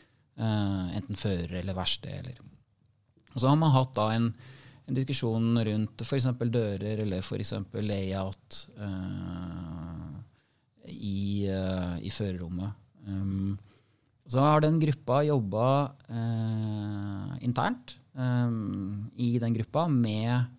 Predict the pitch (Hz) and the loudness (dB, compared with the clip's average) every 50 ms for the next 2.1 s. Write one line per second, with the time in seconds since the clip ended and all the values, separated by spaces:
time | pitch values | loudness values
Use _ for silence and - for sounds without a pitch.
0 | _ _ _ - - - - 127 117 117 127 110 107 - - 135 120 107 101 85 | _ _ _ -16 -14 -10 -6 -4 -2 0 2 2 2 2 2 2 2 2 2 0
1 | - - - 107 104 110 113 110 104 - - 107 104 98 98 - 107 98 98 104 | -2 -4 -4 -2 0 0 0 0 -2 -2 -2 -2 -2 -2 -2 -2 -4 -2 0 2
2 | 117 120 | 0 0